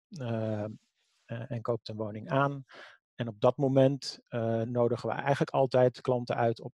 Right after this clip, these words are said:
bij ons op kantoor om dat hypotheekgesprek goed door te nemen. Want dat is toch, ja, het is de grootste investering waarschijnlijk in je leven.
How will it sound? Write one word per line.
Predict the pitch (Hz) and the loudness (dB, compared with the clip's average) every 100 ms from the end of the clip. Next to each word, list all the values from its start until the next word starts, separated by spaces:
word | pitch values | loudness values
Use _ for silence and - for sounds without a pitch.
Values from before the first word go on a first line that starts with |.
| _ | _
bij | 135 147 | 2 4
ons | 123 | 2
op | 113 | -6
kantoor | 110 110 113 151 - - - _ _ | -10 -6 -6 -8 -12 -20 -20 _ _
om | 139 135 131 | 0 0 0
dat | 127 - | -2 0
hypotheekgesprek | 123 - 120 - - 113 - | -2 4 4 2 -4 -6 -4
goed | 113 | -10
door | - 107 | -8 -8
te | - | -8
nemen. | 107 107 113 | -10 -10 -12
Want | 110 | -14
dat | 113 | -8
is | - | -6
toch, | 123 - - | -6 -8 -10
ja, | 110 | -10
het | - | -10
is | - | -14
de | - | -6
grootste | 117 110 127 | -4 -4 -8
investering | 110 - 117 110 | -10 -2 -2 -2
waarschijnlijk | 110 - 117 110 | -6 -4 -2 -2
in | 110 | -4
je | 110 | 2
leven. | 127 135 151 | 4 4 2